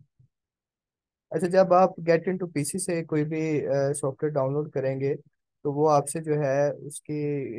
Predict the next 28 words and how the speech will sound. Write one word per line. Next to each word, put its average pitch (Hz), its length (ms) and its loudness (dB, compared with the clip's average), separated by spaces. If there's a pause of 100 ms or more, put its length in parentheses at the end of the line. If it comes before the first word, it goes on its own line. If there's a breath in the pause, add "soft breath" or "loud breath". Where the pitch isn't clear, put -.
(160)
अ, - 240 -14
जब 143 340 -6
उसे 135 260 -6
open 143 280 -4
करने 139 260 -4
की 139 60 -8
कोशिश 131 280 -4
करेंगे, 135 380 -2
तो 151 120 -6
वो 147 60 0
आपसे 135 380 0
की 147 280 -4
मांगेगा, 139 340 -2
password 139 420 2
मांगेगा। 113 420 -4 (460)
वो 151 80 2
पासवर्ड 147 480 2
ऊपर 151 220 0
ही 156 60 -2
mention 147 340 -2
होता 139 300 0
है, 170 100 -4 (340)
वन 147 180 4
टू 151 120 -4
three 156 220 -4
password 147 460 2
होता 139 280 -2
है, 190 60 -14